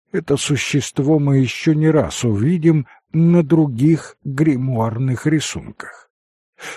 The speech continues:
В руках демон держит мешок с золотом. Ради богатства, как мы уже знаем,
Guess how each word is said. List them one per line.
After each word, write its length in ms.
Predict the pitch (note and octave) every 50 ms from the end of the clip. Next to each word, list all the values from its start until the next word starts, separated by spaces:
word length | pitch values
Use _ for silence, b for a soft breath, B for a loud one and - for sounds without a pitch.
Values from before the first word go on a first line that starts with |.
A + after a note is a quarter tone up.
| B B
В 140 | - - -
руках 560 | G1+ - - _ - G2 A#2+ C#3 C#3+ A2 G#2
демон 680 | F2 C#2+ - - G2+ B2+ D#3+ E3 D3 C#3+ C#3 C3 A2+
держит 560 | E2+ D#2 A2 C3+ D#3 B2+ - - C3+ A2+ - -
мешок 640 | C3 B2+ A#2+ - - - C3+ C#3 C3 G2+ - - - _
с 80 | C#3 B2+
золотом. 760 | A#2 A#2 A#2 A#2 B2+ C#3+ A#2 D#2+ C#2 - - - - - - - _ _ _ _ _ _ _ -
Ради 380 | D#3 D3+ D#3+ E3 D#3 D#3 F3+
богатства, 800 | E3+ E3+ G#3 G3+ F#3+ F#3 F#3+ - - - - - - A#2+ A2+ A2+
как 260 | - - - - -
мы 200 | - C#3+ C#3+ D3
уже 220 | D3+ C#3+ C#3+ E3 E3
знаем, 640 | C#3 C#3 A#2+ G#2+ D#2+ B1+ B1 B1+ C3 F3+ F#3+ E3